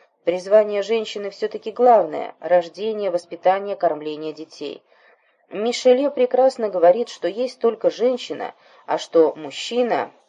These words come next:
есть самец. Примечание третье. Посмотрите же на эту женщину, исполняющую свой прямой долг.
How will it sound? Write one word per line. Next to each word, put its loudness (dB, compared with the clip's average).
есть -8
самец. 2
Примечание -2
третье. -12
Посмотрите 0
же 0
на 0
эту -2
женщину, -2
исполняющую 0
свой -6
прямой -6
долг. -6